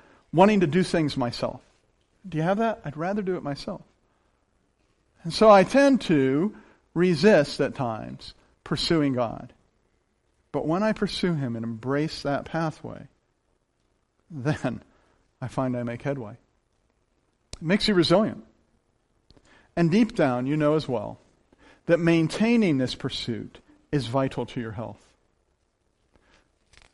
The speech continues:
The gentleman who wrote the bulk of the New Testament, God breathed the words he intended through this man so that they were written onto the page.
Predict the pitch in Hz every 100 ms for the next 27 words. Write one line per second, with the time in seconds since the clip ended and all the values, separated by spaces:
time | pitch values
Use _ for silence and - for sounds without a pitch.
0 | _ _ _ - 233 254 226 175 175 180
1 | 180 123 160 180 175 147 143 147 143 143
2 | - 113 101 - - _ 139 147 143 117
3 | 143 160 175 180 180 - - _ _ 131
4 | 131 156 160 160 - 143 127 147 127 107
5 | 104 _ _ _ _ - 147 139 - 127
6 | 117 107 110 _ _ _ _ _ - 147
7 | 131 139 123 127 139 131 127 120 - 113
8 | 135 -